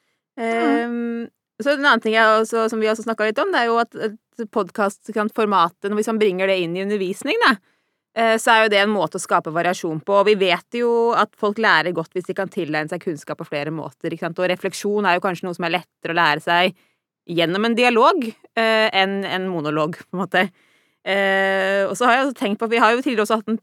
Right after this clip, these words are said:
Speaker 2: episode om pensum, hvor vi snakket litt om det å se pensum bredere enn, enn bøkene, eh, og artiklene, for det er jo gjerne en pensumliste, ikke sant? Da får man liksom tre lærebøker og ti artikler, og så er det det du skal på en måte gjennom, så ser man på det som pensum, men det går også an å tenke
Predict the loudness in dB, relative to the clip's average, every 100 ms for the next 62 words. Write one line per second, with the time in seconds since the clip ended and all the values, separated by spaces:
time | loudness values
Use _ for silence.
0 | _ -8 -6 -4 -4 -4 -4 -6 -6 -6
1 | -6 -2 0 0 -2 -4 -6 -4 -2 0
2 | 0 0 -4 -4 -6 -6 -4 -2 0 0
3 | 0 -2 -2 -2 -2 -4 _ _ _ _
4 | -2 0 2 0 -2 -6 -6 _ _ _
5 | 0 4 4 4 0 -6 -4 -4 -4 0
6 | 2 4 2 -2 -2 -4 -4 -4 -6 -6
7 | -4 -4 -2 -2 -2 -4 -4 -4 -6 _
8 | _ _ _ _ _ 0 4 4 4 4
9 | 2 0 -2 0 0 2 2 0 -2 -2
10 | -2 -2 -4 -2 -2 -2 0 0 0 -2
11 | -2 -4 -8 -6 -6 -6 -6 -6 -4 -4
12 | -4 -6 -6 -6 -2 0 2 2 2 0
13 | -2 -2 -4 0 0